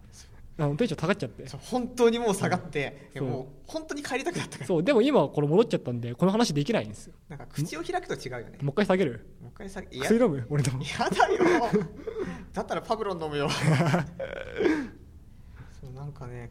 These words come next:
Speaker 1: 今日起きてからテンションすっごい良くて、
Speaker 2: うん。
Speaker 1: これ気分がいいなって思ったのに、武藤君と会ったからだんだん下がっちゃってさ。
Speaker 2: うん、そう。出た。ほら、俺嫌いだからでしょ。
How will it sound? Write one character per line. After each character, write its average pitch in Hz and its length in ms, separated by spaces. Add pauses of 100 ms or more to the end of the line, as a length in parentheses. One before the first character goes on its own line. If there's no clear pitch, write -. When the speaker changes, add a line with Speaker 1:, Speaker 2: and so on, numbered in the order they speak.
Speaker 1:
今 139 200
日 - 0
起 190 80
き - 80
て - 80
か 135 80
ら 123 80
テ 220 140
ン 220 40
シ 196 100
ョ 139 60
ン 127 100
す - 140
っ 143 100
ご 254 140
い 175 60
良 143 80
く - 100
て、 127 320
Speaker 2:
う 151 60
ん。 123 100
Speaker 1:
こ 110 60
れ 240 80
気 277 100
分 262 160
が 220 80
い 196 40
い - 20
な 160 100
っ 143 60
て 139 100
思 127 80
っ 123 60
た 120 100
の 110 60
に、 110 80
武 139 80
藤 190 180
君 - 160
と 120 80
会 107 60
っ - 20
た - 80
か - 140
ら 110 40
だ 123 140
ん 113 80
だ 175 80
ん 170 60
下 - 80
が 185 80
っ - 20
ち - 60
ゃ - 20
っ - 20
て 117 60
さ。 110 60
Speaker 2:
う - 20
ん、 110 60
そ 87 120
う。 87 40 (480)
出 147 100
た。 147 80
ほ 185 80
ら、 175 80
俺 208 260
嫌 240 120
い - 20
だ 240 80
か 151 60
ら 123 40
で 117 60
し - 80
ょ。 131 60